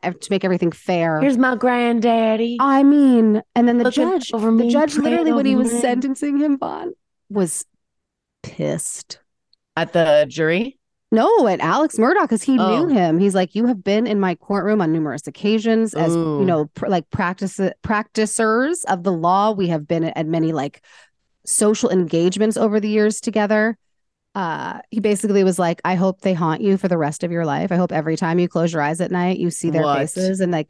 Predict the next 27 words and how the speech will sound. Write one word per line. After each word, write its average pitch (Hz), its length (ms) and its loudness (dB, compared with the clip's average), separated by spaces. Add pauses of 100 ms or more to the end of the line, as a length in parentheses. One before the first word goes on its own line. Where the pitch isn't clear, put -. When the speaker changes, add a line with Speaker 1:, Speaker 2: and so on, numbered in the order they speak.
Speaker 1:
like, 208 260 -2 (120)
it's - 340 -4 (140)
awesome. 135 580 -2
You 214 120 4
can 208 160 -2
Speaker 2:
Oh - 20 -4
Speaker 1:
read, 190 200 2
Speaker 2:
my - 40 -6
Speaker 1:
like, 180 140 -2
the 175 100 -2
whole 165 180 0
Speaker 2:
gosh. 135 80 -10
Speaker 1:
transcript 156 460 -4
of 160 80 -2
what 156 100 -2
the - 80 -4
judge 139 260 -2
said. 143 160 -2
It 151 140 0
was, 160 240 -6
I 208 120 -2
was 214 180 -2
thinking 180 300 -2
about 196 200 -2
it, 202 80 -2
but 170 140 -4
it, - 80 -12